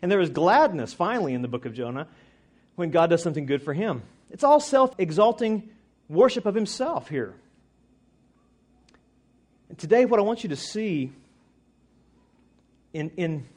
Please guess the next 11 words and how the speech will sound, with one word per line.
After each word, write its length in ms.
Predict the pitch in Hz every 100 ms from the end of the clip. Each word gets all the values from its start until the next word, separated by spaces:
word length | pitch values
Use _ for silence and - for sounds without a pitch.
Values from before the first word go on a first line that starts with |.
| _
chapter 380 | - 196 180 160
four 520 | 135 139 131 131 170 - _ _ _ _ _ _ _
as 140 | 156 151
just 140 | 202
a, 80 | 135 -
a 80 | 151
glimpse 560 | 143 180 233 233 - -
and 160 | 147 135
then 140 | 160
an 60 | 143
application, 840 | 165 165 160 185 185 180 120 120